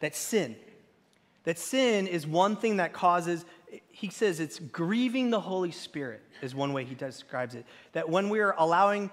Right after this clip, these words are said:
sin to fill and animate our lives, that it grieves the Spirit. You have not lost the Spirit if you're in Christ. Amen? However, it's just kind of settled down to the bottom and it's not filling and activating your life. That,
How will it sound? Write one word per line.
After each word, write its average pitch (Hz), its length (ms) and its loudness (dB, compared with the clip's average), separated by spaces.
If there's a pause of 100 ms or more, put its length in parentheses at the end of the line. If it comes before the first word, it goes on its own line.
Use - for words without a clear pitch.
(120)
sin 220 480 2
to 165 140 -8
fill 196 400 0
and 170 100 0
animate 170 380 0
our 185 100 4
lives, 139 320 2
that 139 120 -2
it 139 100 -8
grieves 156 320 -4
the 165 100 -8
Spirit. 175 400 -6 (220)
You 247 160 4
have 294 260 6
not 254 260 8
lost 262 340 4
the 208 80 -2
Spirit 147 520 -4
if 156 140 -8
you're 170 120 2
in 160 100 2
Christ. 156 480 2
Amen? 175 300 0 (880)
However, 214 400 10
it's 196 200 0
just 208 140 -8
kind 214 160 -2
of 170 60 -2
settled 214 400 2
down 190 240 2
to - 80 -12
the 170 80 2
bottom 180 340 4
and 151 80 -2
it's 147 140 -8
not 175 280 -4
filling 208 260 4
and 170 100 -2
activating 165 420 0
your 175 100 -4
life. 196 200 2
That, 147 140 -4